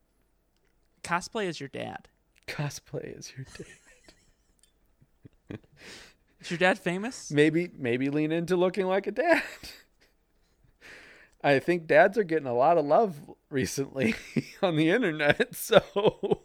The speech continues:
Speaker 1: Are they?
Speaker 2: Yeah, I think daddy is a pretty popular thing to say, that people want themselves a daddy.
Speaker 1: Well, I guess.
Speaker 2: <laughs>
Speaker 1: I think daddy's just a fun thing to say. <laughs>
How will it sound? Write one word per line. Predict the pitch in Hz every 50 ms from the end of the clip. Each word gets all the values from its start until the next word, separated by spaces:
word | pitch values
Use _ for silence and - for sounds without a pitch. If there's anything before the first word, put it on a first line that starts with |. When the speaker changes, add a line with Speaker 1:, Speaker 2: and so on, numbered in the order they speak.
| _ - 262 - - _ - 226 - _ _ _ _ _ _ -
Speaker 1:
Are | - 127 143 254
they? | 202 302 285 269 - - - - _ _ _ _ _ _ _ _ _ _ -
Speaker 2:
Yeah, | 202 190 202 170 151 139
I | 131 139
think | - 170 147 135 127
daddy | 120 131 131 135 139 139 127 120
is | 113 110 110
a | 117 110
pretty | - 135 123 120 117 113
popular | - - - 131 123 123 - 123 113 113
thing | 110 - - 120 113 110 113 113 - - - -
to | - 120
say, | - - - 135 127 117 110
that | 107 110 110
people | - 135 123 - 117
want | 110 113 113 113 110
themselves | 117 113 107 - - 117 113 110 117
a | 107
daddy. | 98 - - 113 117 117 110 110 - - 110 - _ _ _ _ _ _ _ _ _ _ _ _ _ _ _ _ _ _ _ _ _ _ _ _ _ _ _ _ _ _ _ _ _ _ _ _ _ _
Speaker 1:
Well, | 190 185 185 180 180 175 _ _ _ _ _ _ _ _ _ _ _ _ -
I | 170 175
guess. | 160 - 131 120 113 127 - - - - - - - - -
Speaker 2:
<laughs> | - 175 - - 196 196 - 208 - - 190 - - - 190 190 - _ - 196 - -
Speaker 1:
I | 185
think | 202 196 180
daddy's | 160 160 143 139 135 139
just | - 143 - -
a | 156
fun | - 160 139 131 123
thing | - 123 113 120
to | 127
say. | - - 185 185 170 139 - - 208 -
<laughs> | -